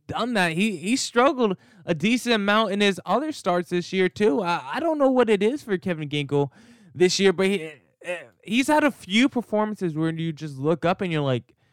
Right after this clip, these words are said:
"What are you doing, dude?" I mean, last night was a stink. He allowed, he, I said he allowed four earned runs in less than an inning, but it was his second such outing of the season. He, he, he's had two outings this year where he's given up four earned runs and didn't even record an out.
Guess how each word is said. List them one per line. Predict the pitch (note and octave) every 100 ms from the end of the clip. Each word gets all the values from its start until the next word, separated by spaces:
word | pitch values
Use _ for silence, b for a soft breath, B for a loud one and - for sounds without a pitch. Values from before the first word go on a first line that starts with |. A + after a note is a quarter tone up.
| _ _
"What | B2 - C#4+
are |
you | C4+ F#3
doing, | C3 F#3 C4+ D4+ F#3+
dude?" | C#3+ D3+ D#3
I | D3+
mean, | E3 E3 - B B B
last | - F3+ B3+ A#3
night | A#3+ A#3
was | G3+ D#3+
a |
stink. | C#3+ E3 D#3+
He | D#3+ F#3
allowed, | F#3+ F#3 D#3
he, | D#3+ E3+ - -
I | F#3+
said | - A#3+ A3 D3+ b b _
he | G#3+
allowed | G#3 G3+ F3
four | - G3 G3+ F#3
earned | E3+ D3
runs | E3+ G#3 D#3
in | D3+
less | D3 E3
than | D#3+ C3
an | D3+
inning, | G3 C3
but | C3+ C3 b b
it | F3+
was | A#3
his | A3 A3+
second | - - A3+ A#3+ A3+
such | - G#3+ - -
outing | F#3+ G3+ G3+
of | G3
the | F3
season. | - G#3+ G3+ D3 B2+
He, | F3 G#3+
he, | A3 - C#4 -
he's | B3+
had | C#4+ C4+
two | - C#4+
outings | G#3 A3+ A#3 G#3
this | F#3 -
year | F3+
where | F3
he's | E3+
given | G3 G3
up | E3+
four | F#3 F#3+ F#3
earned | F3+ D#3+
runs | D#3+ E3+ D3
and | B2 D3
didn't | C#3+ F3 F#3
even | D3+ D#3+ D#3+
record | C#3+ A#2+ D3 D3
an | B2+
out. | B2 A#2